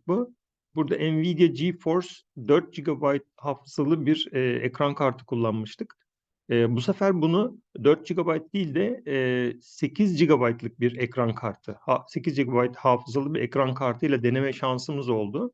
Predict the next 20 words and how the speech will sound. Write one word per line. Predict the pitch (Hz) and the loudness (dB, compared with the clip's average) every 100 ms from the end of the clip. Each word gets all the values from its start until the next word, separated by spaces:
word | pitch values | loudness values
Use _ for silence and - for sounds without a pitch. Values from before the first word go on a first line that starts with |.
| _ _ _ _ | _ _ _ _
E, | 131 113 117 117 127 | -4 0 0 2 4
ve | 175 226 - | 2 2 -2
bunun | 143 156 185 | 0 2 2
şimdi | 180 151 156 151 | -2 -4 -2 -2
videosunu | 113 143 - 113 | 2 2 2 -4
sizlerle | - 113 110 107 104 | -8 -8 -4 -4 -4
paylaşacağım. | - 110 104 101 - 202 240 - - _ - | -2 0 0 -4 -4 -4 -4 -12 -20 _ 0
Ve, | 139 170 | 2 4
e, | 175 143 127 127 127 131 | 2 2 2 4 0 -2
hatırlarsanız | 156 185 190 175 - 165 214 - - _ _ | -4 0 2 2 0 -4 -4 -10 -20 _ _
burada, | - 151 156 147 160 185 - | 0 2 4 2 0 0 -2
e, | 135 127 123 127 123 123 127 - _ _ _ _ _ _ 131 | 0 0 0 0 -2 -2 -6 -12 _ _ _ _ _ _ 0
daha | 131 151 | 2 2
hızlı | 147 135 127 | -4 0 0
olan | 120 123 127 | 2 0 -2
bilgisayarda | 135 120 135 120 160 135 | -6 -6 -4 -2 2 6
dört | 143 147 | 6 4
dakika | 120 - 123 | -2 0 -2
civarında | 117 110 107 110 107 104 | 0 2 2 0 -6 -6
bir, | 107 - | -8 -8